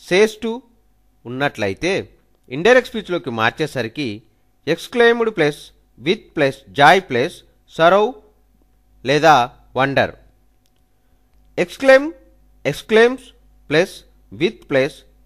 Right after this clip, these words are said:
joy ప్లస్ sorrow లేదా వండర్. కంజంక్షన్గా మనం దట్ను ఉపయోగిస్తాము. ఎక్స్క్లమేటరీ సెంటెన్సెస్. "ఓ, షిట్, వావ్,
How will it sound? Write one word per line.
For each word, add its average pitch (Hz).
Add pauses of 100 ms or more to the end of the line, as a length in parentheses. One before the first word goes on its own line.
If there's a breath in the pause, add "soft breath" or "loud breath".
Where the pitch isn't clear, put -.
(180)
joy 156
ప్లస్ 127 (380)
sorrow 196 (460)
లేదా 135 (240)
వండర్. 101 (580)
కంజంక్షన్గా 175
మనం 147 (260)
దట్ను 196 (300)
ఉపయోగిస్తాము. 127 (1300)
ఎక్స్క్లమేటరీ 196
సెంటెన్సెస్. 110 (600)
"ఓ, 180 (380)
షిట్, - (440)
వావ్, 131